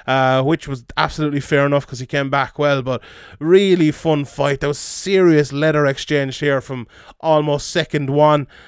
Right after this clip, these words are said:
Uh, and, uh, you know, these two lads, we talk about them a lot as the bantamweights,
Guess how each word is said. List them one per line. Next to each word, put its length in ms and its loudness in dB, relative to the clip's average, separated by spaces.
Uh, 260 0
and, 260 -4
uh, 200 0
you 120 -4
know, 100 -2
these 220 -2
two 160 -2
lads, 380 2
we 120 -2
talk 240 0
about 140 2
them 100 0
a 60 0
lot 180 2
as 120 -6
the 80 -6
bantamweights, 680 -2